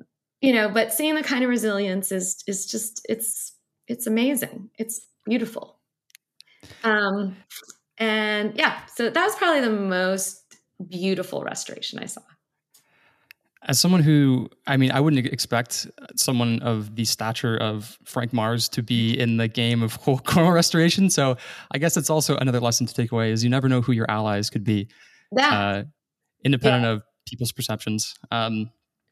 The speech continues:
Speaker 2: that's a very interesting point because coral reefs need protection. They need help. And this is not something that we can really do ourselves through turning off our lights, uh, at, at off hours. I mean, you should still do it if you can, but it's not really going to move the needle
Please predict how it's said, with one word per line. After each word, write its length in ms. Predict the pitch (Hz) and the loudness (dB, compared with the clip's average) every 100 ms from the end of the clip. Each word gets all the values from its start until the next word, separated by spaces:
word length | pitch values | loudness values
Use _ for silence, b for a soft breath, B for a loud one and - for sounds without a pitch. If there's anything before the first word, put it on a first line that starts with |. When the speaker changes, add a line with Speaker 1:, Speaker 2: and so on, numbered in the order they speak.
| _ - - | _ -12 -4
Speaker 2:
that's 160 | 147 | -2
a 40 | 165 | 0
very 160 | 180 | 0
interesting 260 | 160 156 131 | 2 0 0
point 320 | 165 143 - | 2 0 0
because 640 | 135 127 135 127 120 - - b b b b b _ _ _ _ _ _ | -4 0 2 2 2 0 -4 b b b b b _ _ _ _ _ _
coral 200 | - 175 | 2 4
reefs 160 | 147 127 | 6 6
need 200 | 139 143 | 4 4
protection. 460 | 131 110 117 123 139 | 2 -2 0 -2 0
They 60 | 135 | 2
need 140 | 139 | 2
help. 320 | 117 113 123 - - | 2 -2 -2 -8 -4
And 140 | 127 | 0
this 100 | 127 | 0
is 120 | 135 | 2
not 180 | 127 135 | 0 0
something 200 | - 127 | 0 0
that 100 | 120 | 0
we 120 | 117 | 2
can 340 | 120 127 117 113 | 2 2 2 2
really 200 | 120 120 | 2 2
do 100 | 120 | 2
ourselves 640 | 113 - 143 143 123 120 | 0 2 2 2 0 -2
through 600 | - 120 117 117 113 117 b b b b | -2 2 4 4 2 0 b b b b
turning 240 | - 120 120 | -4 -2 0
off 160 | 117 | 0
our 80 | 123 | 0
lights, 640 | 120 123 120 - - - - - | 2 2 0 -2 -2 -4 -8 -4
uh, 260 | 120 113 - | 0 0 0
at, 180 | 117 123 | -2 0
at 100 | 131 | 2
off 180 | 143 | 2
hours. 220 | 139 131 120 | 4 4 4
I 20 | |
mean, 140 | 110 | 2
you 80 | 113 | 0
should 100 | 120 | -2
still 160 | - 110 | -2 0
do 180 | 135 | 4
it 80 | 139 | 4
if 80 | 117 | 2
you 60 | 123 | 2
can, 380 | 190 165 151 | 4 6 6
but 280 | 135 135 131 B B B | 4 2 0 B B B
it's 180 | 143 135 | -4 0
not 160 | 170 160 | 0 2
really 160 | 160 | 4
going 140 | 143 143 | 6 6
to 80 | |
move 240 | 127 131 131 | 8 6 6
the 80 | 120 | 6
needle 480 | 123 139 117 120 | 6 8 6 4